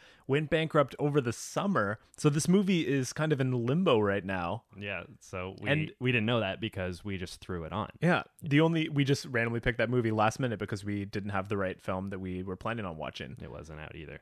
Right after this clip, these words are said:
Speaker 1: <laughs> It wasn't out either.
Speaker 2: <laughs>
Speaker 1: Um, but then visiting Mike Flanagan's website, I noticed in his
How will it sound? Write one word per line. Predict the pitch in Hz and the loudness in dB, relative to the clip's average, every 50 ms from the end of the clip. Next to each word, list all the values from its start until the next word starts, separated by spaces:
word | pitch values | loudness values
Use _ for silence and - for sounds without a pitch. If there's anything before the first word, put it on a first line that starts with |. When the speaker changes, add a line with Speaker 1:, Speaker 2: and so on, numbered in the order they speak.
| _ | _
Speaker 1:
<laughs> | _ - | _ 6
It | 123 131 123 135 | 8 8 8 10
wasn't | 170 151 131 127 170 175 135 147 156 | 8 6 6 6 6 4 4 4 2
out | 156 165 160 | 2 0 0
either. | 170 143 113 - 190 - 190 151 - - 165 127 - 160 123 - - 131 - | 0 -2 -2 -2 -4 -6 -6 -6 -4 -4 -4 -2 -2 -2 -2 -2 -6 -8 -8
Speaker 2:
<laughs> | 175 _ - | -8 _ 2
Speaker 1:
Um, | 147 139 135 139 143 - | 6 6 6 4 2 2
but | 135 147 147 143 - 147 | 4 4 4 4 4 2
then | 143 143 143 143 135 | 4 4 4 4 2
visiting | 123 143 147 143 151 135 147 143 139 135 131 131 - - | 2 2 2 2 2 2 4 2 2 2 0 -2 -4 -2
Mike | 127 123 123 - | 0 0 0 0
Flanagan's | - 135 127 123 123 113 117 117 110 101 | 0 0 0 0 0 0 -2 -2 -2 -4
website, | 95 113 120 147 160 - - 113 92 92 98 - - | -2 0 0 0 -2 -2 -4 -4 -4 -4 -4 -6 -6
I | 120 | -4
noticed | 120 120 113 113 113 113 - - | -2 0 2 2 2 0 -2 -4
in | 127 127 117 | -6 -4 -2
his | 120 110 110 104 - - - | 0 -2 -2 -2 -6 -10 -14